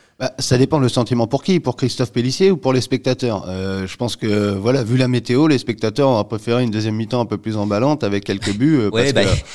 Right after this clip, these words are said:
Speaker 2: ils ont lancé la Ola, ils
Speaker 1: Euh,
Speaker 2: ont allumé
Speaker 1: ouais,
Speaker 2: les, les
Speaker 1: c'est eux qui ont mis
Speaker 2: smartphones
Speaker 1: le
Speaker 2: pour
Speaker 1: spectacle,
Speaker 2: s'occuper
Speaker 1: quoi.
Speaker 2: un petit peu parce que,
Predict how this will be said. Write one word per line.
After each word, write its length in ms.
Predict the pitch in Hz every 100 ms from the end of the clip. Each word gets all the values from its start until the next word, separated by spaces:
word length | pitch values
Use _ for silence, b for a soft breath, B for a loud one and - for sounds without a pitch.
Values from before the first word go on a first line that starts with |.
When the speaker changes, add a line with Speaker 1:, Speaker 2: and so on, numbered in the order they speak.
| -
Speaker 2:
ils 140 | 110
ont 60 | 113
lancé 340 | 113 113 123
la 160 | 117 113
Ola, 500 | 123 135 139 139 135
ils 80 | 127
Speaker 1:
Euh, 40 | 98
Speaker 2:
ont 20 |
allumé 180 | 113 131
Speaker 1:
ouais, 100 | 135
Speaker 2:
les, 240 | 131 120 120
les 120 | 123
Speaker 1:
c'est 120 | 160
eux 100 | 175
qui 100 | 185
ont 60 | 175
mis 0 |
Speaker 2:
smartphones 160 | 175
Speaker 1:
le 60 | 170
Speaker 2:
pour 100 | 156 160
Speaker 1:
spectacle, 240 | 165 170
Speaker 2:
s'occuper 180 | 156 170
Speaker 1:
quoi. 100 | 165
Speaker 2:
un 40 |
petit 140 | 151 175
peu 180 | 208 208
parce 200 | 135
que, 80 | -